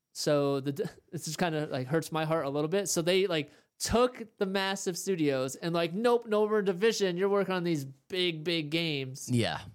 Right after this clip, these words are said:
Speaker 1: And so I think the developing team that's making it is the right team to do it in terms of Ubisoft. And this is gonna be a game for Ubisoft. If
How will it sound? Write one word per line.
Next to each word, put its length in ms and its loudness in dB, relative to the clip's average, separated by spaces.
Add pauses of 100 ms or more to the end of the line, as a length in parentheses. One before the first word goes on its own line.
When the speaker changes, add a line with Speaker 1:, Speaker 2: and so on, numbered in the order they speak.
Speaker 1:
And 280 -2 (360)
so 320 2
I 140 -2
think 440 -4
the 100 0
developing 560 -2
team 260 -2
that's 240 -4
making 360 -2
it 240 -2 (340)
is 180 -2
the 100 -4
right 240 -2
team 260 -6
to 60 -4
do 180 0
it 140 -4
in 100 -6
terms 280 -6
of 60 -10
Ubisoft. 640 -2 (580)
And 140 0
this 160 2
is 60 -8
gonna 120 0
be 120 2
a 20 0
game 260 -4
for 240 -2
Ubisoft. 640 -2
If 260 -8